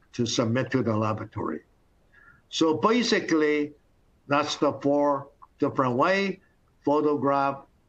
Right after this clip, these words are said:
documentation, collect the item, remove the object, cut the surface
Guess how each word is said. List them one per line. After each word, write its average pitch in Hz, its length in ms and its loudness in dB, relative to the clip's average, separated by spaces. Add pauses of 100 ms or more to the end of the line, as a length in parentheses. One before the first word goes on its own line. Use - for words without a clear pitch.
(120)
documentation, 135 1200 -2 (1700)
collect 139 600 0 (460)
the 127 80 0
item, 151 640 0 (800)
remove 135 640 0 (320)
the 117 60 -2
object, 156 760 0 (1900)
cut 147 200 0
the 147 120 2
surface 151 680 0